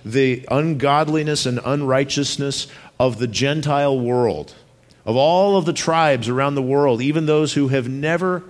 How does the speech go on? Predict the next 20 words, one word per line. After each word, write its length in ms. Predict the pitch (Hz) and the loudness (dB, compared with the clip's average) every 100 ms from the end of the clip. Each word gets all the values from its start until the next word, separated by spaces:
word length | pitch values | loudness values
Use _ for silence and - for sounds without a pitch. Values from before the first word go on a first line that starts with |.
| - | -6
heard 420 | 196 165 127 127 123 | -2 0 0 -2 -2
a 80 | 123 | -4
word 500 | 123 123 151 165 165 | -2 0 0 0 -2
at 140 | 135 | -4
all 580 | 123 117 139 143 87 73 - - | -4 -2 0 2 0 -4 -18 -18
spoken 760 | - - - 160 156 156 156 139 - | -10 -8 0 0 0 -2 -2 -6 -14
from 340 | - - 143 143 | -12 -2 -2 0
the 80 | |
Bible 540 | 131 131 127 120 90 73 - - - - | 0 2 2 0 -4 -10 -18 -20 -18 -4
or 180 | 123 | 0
spoken 680 | 120 - 151 156 160 147 131 - | 0 0 0 2 2 -2 -4 -10
specifically 760 | - - 135 156 139 143 151 143 | -10 -4 -2 -2 -2 -4 -2 -2
about 360 | 123 131 127 | 0 0 0
the 100 | 123 | -2
God 300 | 117 131 135 | 0 2 2
of 80 | 123 | 0
the 80 | 113 | -2
Bible. 420 | 104 98 95 98 | 0 -2 -2 -4
It 140 | 104 | -4
says, 420 | - 131 131 123 | -4 0 0 0